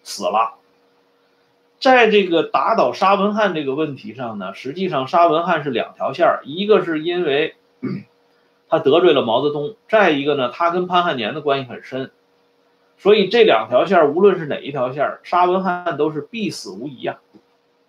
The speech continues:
按照道理来讲，其实最了解沙文汉哥儿几个的，莫过于周恩来。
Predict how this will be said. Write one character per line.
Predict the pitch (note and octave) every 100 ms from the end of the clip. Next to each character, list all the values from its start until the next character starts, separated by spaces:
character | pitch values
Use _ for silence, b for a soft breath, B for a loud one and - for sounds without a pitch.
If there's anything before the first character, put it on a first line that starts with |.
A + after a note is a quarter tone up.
| _ _ _ _ _ _ _ _ _ _ _ _ _ _ _ _
按 | - B3 G#3+
照 | F#3 E3
道 | A3+ F#3+
理 | A#2+
来 | F#2+ G#2
讲， | A2+ - _ _
其 | - G3 G3+
实 | - E3+ E3+ _
最 | - C4
了 | C3+ G2 - F3
解 | G#3 - _ _ -
沙 | - C#3
文 | D3+ A#2+ C#3+
汉 | D#3 C3 - _ _ _ _ _ -
哥 | E3
儿 | D#3+
几 | G#2+ F#2
个 | G#2 G2
的， | F2+ -
莫 | F3+ G#3 D3+
过 | C#3
于 | G#2+ G#2
周 | A#2
恩 | A2+ A2
来。 | E2 -